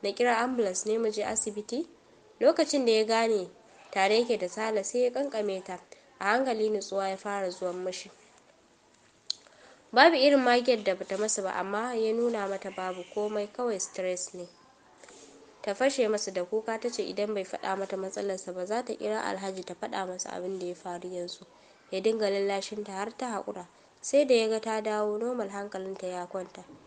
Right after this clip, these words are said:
Da dare ta ɗau aniyar ƙara kusancinsu cikin kayan baccinta masu kyau. Ta ɗauko wani ja da yake kamar zubin net, ta saka ruff ɗinsa shi ma kalar ja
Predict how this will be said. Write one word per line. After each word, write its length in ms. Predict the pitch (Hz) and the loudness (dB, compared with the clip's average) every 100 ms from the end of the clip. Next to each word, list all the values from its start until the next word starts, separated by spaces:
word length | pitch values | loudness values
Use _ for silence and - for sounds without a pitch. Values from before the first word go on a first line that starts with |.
| - - | -20 -6
Da 100 | 196 | 0
dare 300 | 202 269 311 | 4 6 8
ta 160 | 302 311 | 6 4
ɗau 140 | 302 294 | 4 4
aniyar 400 | 233 240 214 190 | 4 2 2 0
ƙara 280 | 226 233 | 0 0
kusancinsu 680 | 196 - 202 196 - 185 - | -2 -6 -8 -8 -8 -10 -10
cikin 300 | - - 202 | -10 -6 -6
kayan 280 | 208 214 220 | -2 -2 -2
baccinta 440 | 220 214 247 233 | -4 -4 -6 -4
masu 320 | 190 175 175 - | -4 -6 -6 -4
kyau. 180 | 247 214 - - - - | -4 -4 -12 -20 -20 -14
Ta 100 | - | 0
ɗauko 320 | 233 240 254 | 2 4 4
wani 200 | 247 247 | 6 4
ja 180 | 254 277 | 4 4
da 100 | 254 | 4
yake 300 | 220 220 196 | 2 2 -4
kamar 300 | - 190 214 | -2 0 2
zubin 340 | 220 240 214 196 | 2 2 0 0
net, 280 | 185 180 - | -2 -4 -8
ta 80 | 196 | -6
saka 320 | 190 214 190 190 | -4 -4 -2 0
ruff 240 | 214 214 | 0 -2
ɗinsa 300 | - 220 208 | -6 -6 -6
shi 160 | 185 - | -8 -4
ma 180 | 208 202 | -4 -4
kalar 360 | 214 220 185 180 | -4 -4 -4 -6
ja 220 | 214 208 | -4 -4